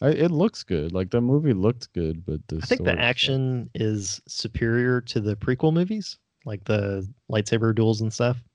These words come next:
Speaker 1: Yeah.
Speaker 2: I think, I think they did a better job than George Lucas did with, like, the prequel lightsaber battles.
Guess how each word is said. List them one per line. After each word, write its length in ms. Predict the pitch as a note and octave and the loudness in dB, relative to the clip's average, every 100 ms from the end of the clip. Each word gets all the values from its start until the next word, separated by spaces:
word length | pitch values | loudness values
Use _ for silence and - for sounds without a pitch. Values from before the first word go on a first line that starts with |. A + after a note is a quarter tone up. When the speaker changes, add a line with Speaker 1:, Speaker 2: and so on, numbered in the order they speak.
| _ _ _ _ _ | _ _ _ _ _
Speaker 1:
Yeah. 240 | A2 A2 F#2+ | 2 4 6
Speaker 2:
I 40 | |
think, 160 | A2+ A2 - | 4 2 0
I 80 | A#2+ | 0
think 160 | A#2 B2+ | 2 4
they 100 | A#2 | 6
did 180 | A2+ G#2+ | 6 4
a 80 | |
better 260 | G2+ G#2 G2+ | 4 2 0
job 260 | G2 G2 G2+ | -2 -2 -2
than 160 | G2 | -2
George 240 | G2+ G2+ G#2 | -2 -2 -2
Lucas 300 | G#2 A2 G#2+ | -2 -2 0
did 200 | A2+ G#2+ | 0 0
with, 140 | G2+ - | -2 -4
like, 160 | G#2 | -8
the 80 | - | -6
prequel 380 | - B2 C3 A#2+ | -4 -2 2 4
lightsaber 420 | B2 B2 C3+ B2+ | 4 2 0 2
battles. 400 | B2+ C3+ C#3 - | 2 2 -2 -4